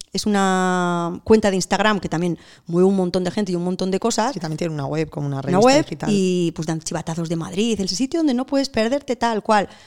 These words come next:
Speaker 1: Eh, tiene un equipo, no sé si son de cinco o seis personas, y lo hacen también muy, muy bien porque tienen un Instagram como muy, muy dinámico. No te aburres nunca de ellas.
Speaker 2: Hombre, yo creo que un artículo en la web podía ser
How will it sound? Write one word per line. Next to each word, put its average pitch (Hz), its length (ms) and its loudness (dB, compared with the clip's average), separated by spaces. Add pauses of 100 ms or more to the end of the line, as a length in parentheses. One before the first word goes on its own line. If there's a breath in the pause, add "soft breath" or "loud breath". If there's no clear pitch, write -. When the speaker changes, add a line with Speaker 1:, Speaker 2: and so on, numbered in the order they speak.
(260 loud breath)
Speaker 1:
Eh, 175 540 4
tiene 185 160 2
un 185 80 2
equipo, 202 260 -2
no 180 80 -2
sé 180 140 -4
si 190 100 -4
son 180 140 -4
de 170 80 -4
cinco 196 280 -2
o - 20 -2
seis 202 180 -2
personas, 220 480 -2
y 196 80 0
lo 190 80 6
hacen 254 180 2
también 247 300 2
muy, 202 260 8
muy 262 160 8
bien 240 220 4
porque 185 180 -4
tienen 202 260 0
un 226 100 2
Instagram 208 480 0
como 180 240 -4
muy, 185 720 0 (320 loud breath)
muy 226 160 6
dinámico. 180 500 0
No 170 140 0
te 240 80 4
aburres 233 340 2
nunca 175 340 2
de 160 80 -4
ellas. 170 280 -6 (100)
Speaker 2:
Hombre, 170 160 -2
yo 151 80 0
creo 160 120 -2
que 151 80 -6
un 156 60 -4
artículo 156 380 -6
en 151 60 -2
la 147 80 0
web 156 180 -2
podía 196 300 0
ser 139 420 -6